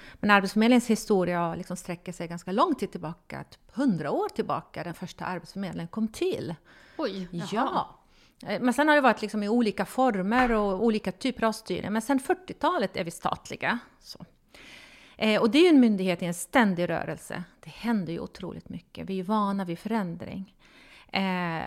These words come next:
Speaker 1: det som är allra liksom, som har varit, i alla fall under min tid, är att,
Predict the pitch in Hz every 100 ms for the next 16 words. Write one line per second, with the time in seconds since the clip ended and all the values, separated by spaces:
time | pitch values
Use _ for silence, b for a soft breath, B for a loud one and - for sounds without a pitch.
0 | - 175 202 202 180 - 226 214 233 262
1 | - 196 175 - _ _ _ _ _ _
2 | - 175 208 170 196 214 226 254 - 202
3 | 196 190 - 202 196 202 330 247 - 170
4 | 156 175 170 170